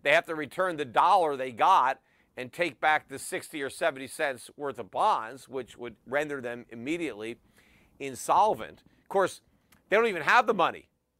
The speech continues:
to give back to the Fed because the money went out the window. That's why they went to the Fed.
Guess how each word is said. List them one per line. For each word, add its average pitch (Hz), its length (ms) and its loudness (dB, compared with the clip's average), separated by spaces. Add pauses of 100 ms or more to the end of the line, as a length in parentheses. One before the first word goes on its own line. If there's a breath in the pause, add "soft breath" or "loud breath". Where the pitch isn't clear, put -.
(120)
to 160 100 -8
give 135 220 -4
back 135 280 2
to 131 100 -10
the 104 80 -14
Fed 110 260 -6 (300)
because 143 320 -8 (120)
the 156 80 -6
money 180 220 -2
went 175 200 0
out 190 240 4
the 165 80 -10
window. 214 400 -2
That's 139 200 -6
why 170 160 4
they 160 140 0
went 156 320 -2
to 160 200 -4
the 147 120 -10
Fed. 247 340 -2